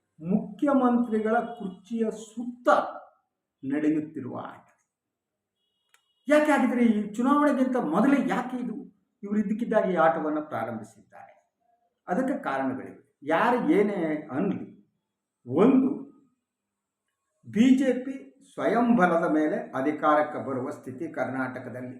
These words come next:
ಇಲ್ಲ. ಇದಕ್ಕೆ ಅನುಮಾನ ಬೇಕಾಗಿಲ್ಲ. ಯಾವ ಮಾಧ್ಯಮಗಳು ಏನೇ ಇರಲಿ, ಕಾಂಗ್ರೆಸ್ ಮುಂದಿನ ಚುನಾವಣೆಯಲ್ಲಿ ಸ್ವಂತ ಬಲದ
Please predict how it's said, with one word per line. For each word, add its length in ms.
ಇಲ್ಲ. 300
ಇದಕ್ಕೆ 260
ಅನುಮಾನ 440
ಬೇಕಾಗಿಲ್ಲ. 400
ಯಾವ 320
ಮಾಧ್ಯಮಗಳು 640
ಏನೇ 320
ಇರಲಿ, 440
ಕಾಂಗ್ರೆಸ್ 640
ಮುಂದಿನ 440
ಚುನಾವಣೆಯಲ್ಲಿ 920
ಸ್ವಂತ 400
ಬಲದ 400